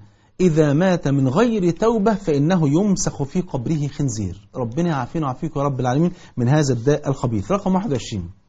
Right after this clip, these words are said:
فاضل حاجتين. رقم واحد وعشرين عشان نشوف بقى أسباب النجاة، ربنا ينجينا وإياكم يا رب العالمين ويجمعنا وإياكم على الخير. رقم واحد وعشرين، آه، السرقة. السرقة من أسباب عذاب القبر. في حديث الكسوف الذي رواه مسلم عن جابر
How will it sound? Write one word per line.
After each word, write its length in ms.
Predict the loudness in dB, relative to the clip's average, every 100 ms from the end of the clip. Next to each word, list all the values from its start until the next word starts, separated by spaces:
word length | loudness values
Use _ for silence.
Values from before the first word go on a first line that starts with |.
| _
فاضل 240 | -4 -4 -4
حاجتين. 420 | -8 -2 -2 -2 -8 -20 -14 -4
رقم 240 | -2 0
واحد 180 | 0 -2
وعشرين 300 | -6 -2 -2
عشان 200 | -2 -4
نشوف 200 | -4 -4
بقى 180 | -4 -4
أسباب 220 | -2 0
النجاة، 320 | 0 0 0
ربنا 340 | -2 -2 -2 -2
ينجينا 340 | -2 -2 -4
وإياكم 360 | -2 -4 -4 -2
يا 60 |
رب 180 | -2 -2
العالمين 360 | -2 0 -2 -2 -8 -14 -4
ويجمعنا 400 | -2 0 0 0
وإياكم 260 | -2 -2
على 80 | -4
الخير. 280 | -4 -4 -6 -10 -2
رقم 260 | -2 2 2
واحد 200 | 2 0
وعشرين، 440 | -2 0 0 0 -4 -18 -20 -12 -4
آه، 160 | -4
السرقة. 480 | -2 -2 -2 -4 -6
السرقة 400 | -6 -4 -4 -2
من 120 | -4
أسباب 320 | -4 -2 -2 0
عذاب 280 | 0 0
القبر. 320 | 0 -4 -4 -4
في 140 | -6
حديث 320 | -4 -4 -4
الكسوف 340 | -4 -2 0 0
الذي 200 | 0 2
رواه 140 | 0
مسلم 260 | 0 -2 -4
عن 100 | 0
جابر 280 | 0 0